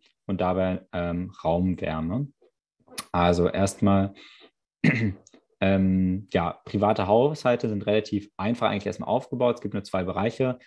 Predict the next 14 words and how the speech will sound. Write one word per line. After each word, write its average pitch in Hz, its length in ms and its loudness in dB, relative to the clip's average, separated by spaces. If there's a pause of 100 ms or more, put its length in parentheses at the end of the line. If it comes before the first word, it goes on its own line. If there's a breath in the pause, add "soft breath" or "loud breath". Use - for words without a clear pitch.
(240 soft breath)
Raumwärme 202 400 4
und 95 100 -2
Warmwasser 92 580 -2
und 95 240 -6 (140)
andere 90 400 -4
Anwendungen. 104 720 0 (540 loud breath)
Raumwärme 113 420 6
und 104 100 -4
Warmwasser 101 480 0
besteht 104 320 -8
nämlich 101 180 -6
eben 98 140 -2
auch 92 140 -2
aus - 120 -14